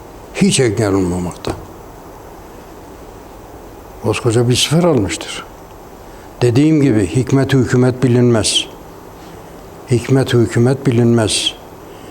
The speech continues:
Yani Çünkü Avrupa'nın, Amerika'nın, Rus'un, Çin'in medeniyet ölçüsü kadın ne kadar ahlaksız olsa o kadar medenidir.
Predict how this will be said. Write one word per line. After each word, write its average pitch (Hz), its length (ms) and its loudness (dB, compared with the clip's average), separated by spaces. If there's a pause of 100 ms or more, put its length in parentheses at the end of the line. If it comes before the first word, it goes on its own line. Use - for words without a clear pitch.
(180)
Yani 113 440 4 (520)
Çünkü 135 320 2
Avrupa'nın, 131 760 2
Amerika'nın, 127 640 2
Rus'un, 123 380 2
Çin'in 123 580 2 (640)
medeniyet 127 680 2
ölçüsü 139 600 0
kadın 135 380 2
ne 151 120 2
kadar 143 220 2
ahlaksız 139 500 2
olsa 147 260 2
o 147 140 2
kadar 139 240 2
medenidir. 104 720 0